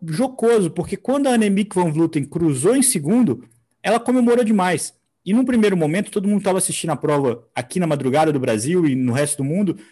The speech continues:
achou que ela tava numa catarse pelo tombo de dois mil e dezesseis, que ela tava comemorando a, a volta, né?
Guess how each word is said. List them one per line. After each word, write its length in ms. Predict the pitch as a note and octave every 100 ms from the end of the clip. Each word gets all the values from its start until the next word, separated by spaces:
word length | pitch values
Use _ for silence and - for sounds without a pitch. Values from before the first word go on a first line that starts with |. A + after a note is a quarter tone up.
| _ _
achou 340 | E3 F3 - G3+
que 80 |
ela 140 | G#3 G3+
tava 400 | G3+ G3 G#3 G3 - _ _
numa 280 | E3 F#3+ G3
catarse 580 | G3 G3 - F#3 G3 G3
pelo 240 | G#3+ B3
tombo 380 | B3 G3+ A3+ F3+
de 80 | D#3+
dois 180 | D#3 C#3+
mil 120 | D3
e 20 |
dezesseis, 640 | C3 C3 - D3+ F3 E3
que 80 | -
ela 120 | D3+
tava 420 | C#3 D#3 D#3+ D3+ C#3+ _ _
comemorando 960 | D#3 E3+ E3+ C#3 D#3 F3 F3+ E3 - -
a, 500 | C#3 B2+ B2+ A#2 B2
a 40 |
volta, 520 | A#2 D3 G#3 E3 C#3+
né? 220 | D3 G3+